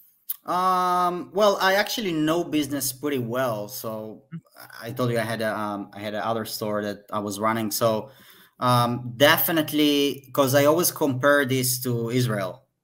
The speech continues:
Speaker 2: Mm-hmm.
Speaker 1: Um, it's, it's way, way different. I mean, the opportunities, the information, it's,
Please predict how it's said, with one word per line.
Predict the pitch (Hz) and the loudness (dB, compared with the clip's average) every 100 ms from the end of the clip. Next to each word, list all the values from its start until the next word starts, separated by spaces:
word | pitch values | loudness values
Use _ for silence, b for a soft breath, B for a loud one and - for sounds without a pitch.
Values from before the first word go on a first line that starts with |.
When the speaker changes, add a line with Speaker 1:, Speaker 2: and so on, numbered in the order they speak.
| _ - | _ -10
Speaker 2:
Mm-hmm. | 107 104 | -6 -4
Speaker 1:
Um, | 101 101 101 - | -6 -6 -10 -12
it's, | 104 110 - | -16 -14 -8
it's | 123 - | -4 -2
way, | 135 147 151 147 139 | 2 4 4 4 4
way | 127 127 | 4 4
different. | 120 120 - 101 95 | 2 0 -2 -4 -6
I | |
mean, | 101 104 101 | -6 -6 -6
the | 104 | -8
opportunities, | - 107 131 127 123 120 110 | -10 -8 0 0 2 -2 -4
the | 107 | -6
information, | 101 - 104 110 127 127 127 113 107 104 98 | -8 -6 -6 -2 0 -2 -4 -4 -4 -6 -8
it's, | 113 107 - | -10 -8 -8